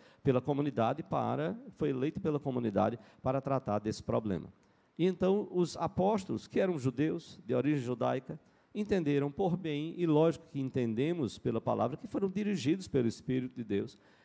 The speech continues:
e orientaram a igreja, que a igreja pudesse eleger sete homens,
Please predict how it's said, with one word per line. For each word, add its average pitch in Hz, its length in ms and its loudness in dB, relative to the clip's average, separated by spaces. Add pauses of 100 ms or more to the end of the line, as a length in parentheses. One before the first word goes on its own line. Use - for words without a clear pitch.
(240)
e 196 160 -2
orientaram 196 640 0
a 156 60 -2
igreja, 110 360 -2 (640)
que 175 120 2
a - 20 6
igreja 170 400 2
pudesse 143 480 0
eleger 123 640 0 (180)
sete - 640 -2
homens, 135 800 -2